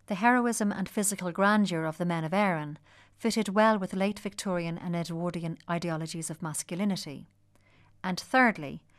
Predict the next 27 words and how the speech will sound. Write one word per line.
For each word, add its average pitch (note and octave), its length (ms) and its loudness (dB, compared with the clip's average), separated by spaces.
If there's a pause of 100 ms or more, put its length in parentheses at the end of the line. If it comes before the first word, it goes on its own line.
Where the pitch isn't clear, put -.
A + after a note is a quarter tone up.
(300)
it G3 140 -8
focused A3 380 2
attention F#3 440 -4
on F3+ 140 -4
the F#3 60 -8
form F#3+ 420 -2
and F3 160 -8
content F3 580 -4 (380)
of F3+ 140 -2
the F#3+ 140 -4
Irish F3+ 340 -2
language G3+ 600 0
as E3 160 -8
literature D#3 560 -8
and D3+ 160 -10
poetry. D#3+ 600 -8 (1300)
The G#3+ 160 0
liberation A#3+ 600 2
of - 160 -4
Cuchulainn G3 540 -2
from F3 180 -8
the F3 80 -4
dusty A#3 400 -4
pages F3+ 480 -2
of F3+ 80 -4
antiquarian F3 640 -4
sources D3+ 580 -8